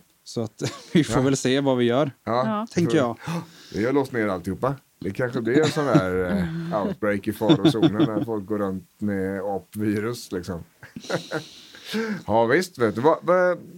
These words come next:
Speaker 2: vi ska ju, vi ska ju brottas idag
Speaker 1: Mm.
Speaker 2: också, som vanligt.
Speaker 1: Mm.
Speaker 2: Dels så ska vi hjälpa lyssnarna faktiskt
Speaker 3: Mm.
Speaker 2: och brottas hemma.
Speaker 1: Ja.
Speaker 2: Eh, och vi ska, eh, kolla lite grann på det där. Men jag tänker på brottningsmatch och sånt där. Vad, vad brottas du med, Jonathan?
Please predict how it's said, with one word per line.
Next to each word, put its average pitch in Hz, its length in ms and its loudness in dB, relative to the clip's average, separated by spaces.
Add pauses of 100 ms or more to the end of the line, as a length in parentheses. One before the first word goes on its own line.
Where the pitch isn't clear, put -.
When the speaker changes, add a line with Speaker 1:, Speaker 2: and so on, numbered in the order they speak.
(160)
Speaker 2:
vi 143 120 -2
ska 165 140 -2
ju, 185 320 0
vi 170 140 -6
ska 180 120 -8
ju 180 160 0
brottas 170 420 -2
idag 131 220 0 (280)
Speaker 1:
Mm. 135 300 4 (400)
Speaker 2:
också, 110 420 -2
som 147 160 -2
vanligt. 139 340 0 (440)
Speaker 1:
Mm. 113 300 2
Speaker 2:
Dels 147 300 0
så 143 80 -6
ska 147 160 2
vi 143 120 4
hjälpa 139 380 0
lyssnarna 170 380 -4
faktiskt - 420 -8 (140)
Speaker 3:
Mm. 208 300 -4 (140)
Speaker 2:
och 143 100 -6
brottas 139 380 -4
hemma. 131 280 -2 (200)
Speaker 1:
Ja. 127 160 0 (580)
Speaker 2:
Eh, 92 640 -4
och 107 420 4 (300)
vi 110 380 -6
ska, 113 180 -4
eh, 104 400 0 (1000)
kolla 123 200 0
lite 170 120 -2
grann 104 160 0
på 110 80 0
det 104 80 0
där. 85 120 -8 (360)
Men 143 240 0
jag 139 120 -2
tänker 139 280 -2
på 139 140 -4
brottningsmatch 143 560 -4
och 156 60 -4
sånt 160 160 -6
där. 95 160 -2
Vad, 139 300 0
vad 143 100 -2
brottas 147 280 0
du 135 100 -2
med, 113 100 0
Jonathan? 120 320 -2